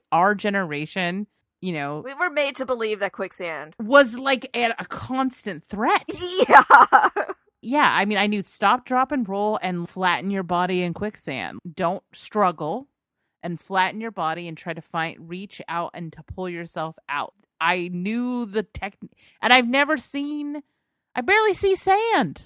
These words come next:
Speaker 1: let alone any
Speaker 2: <laughs>
Speaker 1: quicksand.
Speaker 2: And it was such a huge theme in, like, movies and cartoons and stuff that it was just sort of drilled into our heads
Speaker 1: Yeah.
Speaker 2: that there was gonna be quicksand at every turn.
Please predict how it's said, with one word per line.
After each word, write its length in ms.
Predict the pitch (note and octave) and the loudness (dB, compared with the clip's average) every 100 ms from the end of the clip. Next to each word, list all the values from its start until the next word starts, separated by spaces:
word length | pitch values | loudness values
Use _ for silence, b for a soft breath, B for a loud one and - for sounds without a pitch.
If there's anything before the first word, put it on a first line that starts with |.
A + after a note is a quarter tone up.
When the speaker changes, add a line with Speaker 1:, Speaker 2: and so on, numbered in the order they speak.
| _ | _
Speaker 1:
let 100 | D4 | 2
alone 260 | D4 D4 C#4+ | 4 4 4
any 160 | C4+ A3+ | 2 0
Speaker 2:
<laughs> 120 | - | -2
Speaker 1:
quicksand. 840 | G#4 - D4+ A3 A#3+ F#4 G#4 - _ _ _ _ _ _ _ - | -2 0 0 2 6 6 4 -2 _ _ _ _ _ _ _ -2
Speaker 2:
And 100 | D4+ | 0
it 100 | E4 | 0
was 200 | F#4+ - | -4 -8
such 240 | - D4 | -4 -2
a 60 | E4 | -2
huge 260 | D4+ D4+ - | -10 -10 -8
theme 240 | C4+ C4+ | -10 -8
in, 60 | A#3 | -8
like, 160 | G3+ | -8
movies 640 | E3+ F3+ A3+ C#4 C#4+ - - | -8 -8 -8 -12 -14 -14 -12
and 260 | G#3 F3 _ | -12 -14 _
cartoons 600 | F#3 - F3 G3 A3 B3+ | -8 -6 -8 -10 -10 -10
and 160 | B3 | -12
stuff 300 | - - B3+ | -6 -4 -4
that 140 | A3 F#3+ | -4 -6
it 80 | E3+ | -6
was 140 | F3+ | -8
just 260 | F3 - - | -10 -12 -8
sort 160 | E3+ F#3+ | -8 -8
of 140 | E3 | -10
drilled 240 | E3 F3 | -6 -6
into 140 | F#3 F#3+ | -6 -4
our 140 | F#3 | -4
heads 240 | F#3 F#3+ E3 | -4 -6 -6
Speaker 1:
Yeah. 100 | D#3+ | -8
Speaker 2:
that 60 | D#3+ | -6
there 120 | D#3+ | -6
was 100 | D#3+ | -6
gonna 160 | E3+ E3 | -12 -12
be 80 | |
quicksand 480 | E3 G#3+ - E3+ D#3 | -10 -10 -8 -10 -10
at 80 | D3 | -10
every 180 | D#3+ E3 | -10 -12
turn. 380 | - F#3 D3+ | -10 -12 -12